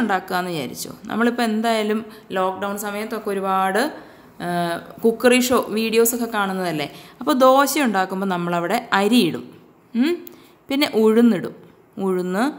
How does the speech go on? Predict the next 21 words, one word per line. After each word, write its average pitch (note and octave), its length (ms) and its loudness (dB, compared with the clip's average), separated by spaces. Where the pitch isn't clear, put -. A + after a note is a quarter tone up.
പിന്നെ C4+ 240 4
ചിലരൊക്കെ C4 440 2
പരിപ്പിടും. C4 440 2
ഓക്കെ, C4 180 -2
ഒരു B3 160 -4
കഥ C4+ 140 6
പോലെ B3 240 4
പറയാം. D#3+ 240 -6
അപ്പോൾ D4 160 -4
അരി, D4+ 240 4
ഉഴുന്ന്, A3 380 2
പരിപ്പ്. D#3+ 380 -4
അപ്പം D#4 200 -2
ഒരാൾ C4 240 6
ഒരു, B3+ 160 0
ആ, G3 40 0
കുക്കറി G#3+ 320 0
ഷോയിൽ A3+ 260 0
പറയാണ്, F#3 360 -2
അരി C4+ 220 2
നാല് A#3 360 4